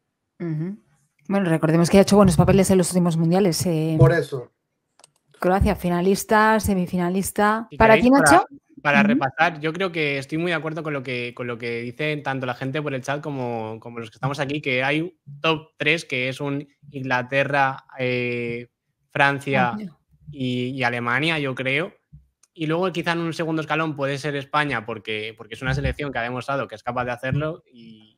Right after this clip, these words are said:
Speaker 3: y tiene jugadores para ello, pero no está tan consolidada. Y luego también hay que tener en cuenta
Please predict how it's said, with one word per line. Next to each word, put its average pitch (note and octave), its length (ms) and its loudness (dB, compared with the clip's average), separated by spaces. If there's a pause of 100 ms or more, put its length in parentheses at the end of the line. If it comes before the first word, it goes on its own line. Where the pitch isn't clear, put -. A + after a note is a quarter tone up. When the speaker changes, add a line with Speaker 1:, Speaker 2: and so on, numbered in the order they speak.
Speaker 3:
y - 260 -20
tiene A#2+ 180 -6
jugadores C3+ 440 -2
para C#3 260 -2
ello, D#3 340 -6
pero E3+ 320 -2 (180)
no D3+ 80 -8
está C#3+ 220 -4
tan D3+ 320 -4
consolidada. C#3+ 800 -2
Y A#2+ 120 -10
luego B2+ 220 -4
también C3 300 -6
hay C3 60 -8
que B2+ 80 -8
tener B2+ 180 -8
en B2 80 -8
cuenta C3 380 -6